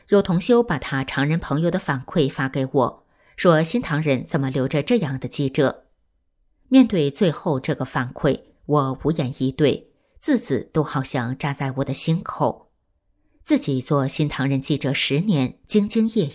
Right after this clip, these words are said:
业，怎么会得到如此评价？况且我不只是新唐人的记者，还是新唐人的负责人，我这岂不是在损坏新唐人的形象吗？我含着泪给同修回信说，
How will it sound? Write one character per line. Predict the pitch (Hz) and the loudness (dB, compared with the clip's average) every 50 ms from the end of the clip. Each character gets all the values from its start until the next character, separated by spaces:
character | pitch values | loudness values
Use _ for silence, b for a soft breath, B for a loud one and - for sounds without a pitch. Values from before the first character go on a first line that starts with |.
| - 139 | 2 0
业， | 131 - b b b b b b b | 0 0 b b b b b b b
怎 | b 214 196 | b -2 0
么 | 190 220 | 0 0
会 | 220 - 247 | 0 0 0
得 | - - 139 127 | 0 0 -4 -4
到 | - 147 135 - - - | -2 -2 -4 -4 -4 -4
如 | 143 143 135 | -4 -4 -4
此 | 156 - - 165 135 | -4 -6 -8 -10 -10
评 | - - 127 135 131 | -8 -6 -6 -6 -4
价？ | - - 156 131 110 - _ _ _ _ _ _ _ _ _ _ _ _ _ - | -4 -4 -4 -4 -4 -6 _ _ _ _ _ _ _ _ _ _ _ _ _ -4
况 | - 175 156 | -2 0 0
且 | - - 156 127 - - - | 0 0 -2 -2 -2 -2 0
我 | 170 175 | 0 2
不 | 165 170 | 2 2
只 | 160 - 151 131 | 0 0 -2 -2
是 | - - 143 139 | 0 0 0 0
新 | 139 - 208 220 | 0 0 -2 -2
唐 | - - 139 139 | -2 -2 -4 -4
人 | 139 139 135 139 | -2 -2 -4 -4
的 | 143 | -4
记 | - - 240 220 | -4 -2 -2 -2
者， | 175 - 147 131 117 - B B B B B | 0 0 0 -2 -2 -4 B B B B B
还 | B - 160 | B 0 0
是 | 151 - - 139 143 | 0 0 0 0 0
新 | 143 - - 214 220 | 0 0 0 0 0
唐 | - - 139 139 | -2 -4 -4 -2
人 | 139 131 135 | -2 -2 -2
的 | 143 | -2
负 | 143 - - | -4 -2 -4
责 | 147 - 135 131 139 | -2 -2 -2 -4 -2
人， | - 139 123 123 131 - _ _ _ _ _ _ _ _ _ _ | -2 -2 -4 -4 -4 -10 _ _ _ _ _ _ _ _ _ _
我 | - 226 220 | 2 4 4
这 | 285 262 | 4 2
岂 | 262 - - | 0 0 -4
不 | 135 - 160 | -2 -2 -2
是 | - - - 135 123 - - | -2 0 0 -2 -2 -4 -4
在 | - 170 147 135 131 139 | -2 -2 0 0 -2 -4
损 | 139 - - 135 131 | -4 -2 -2 -2 -2
坏 | 131 - - 139 123 117 | -2 -2 -4 -4 -4 -4
新 | 131 - - 208 | -4 -4 -2 -4
唐 | 220 - - 139 | -2 -2 -4 -4
人 | 139 139 131 131 | -2 -2 -4 -4
的 | 143 | -4
形 | 131 - - 127 127 | -4 -4 -4 -4 -6
象 | - - - 196 185 147 | -4 -2 -2 -2 -2 -2
吗？ | 139 123 117 110 _ _ _ _ _ _ _ _ _ _ _ _ _ _ _ _ _ _ _ _ _ _ - | -4 -4 -4 -6 _ _ _ _ _ _ _ _ _ _ _ _ _ _ _ _ _ _ _ _ _ _ 0
我 | - 208 | 0 2
含 | 208 - - 170 | 2 2 0 -2
着 | - 233 | -2 -2
泪 | 226 262 247 190 143 131 | 0 0 0 0 0 -2
给 | - - 139 123 123 123 131 | -4 -4 -4 -2 -2 -6 -8
同 | - - 135 135 | -8 -6 -4 -4
修 | 143 - 143 127 | -2 -2 -2 -2
回 | - - 135 123 | -2 -2 -2 -2
信 | - - 143 135 | 0 0 -2 0
说， | 131 - - - 127 110 - - _ | 0 0 0 2 0 0 -2 -4 _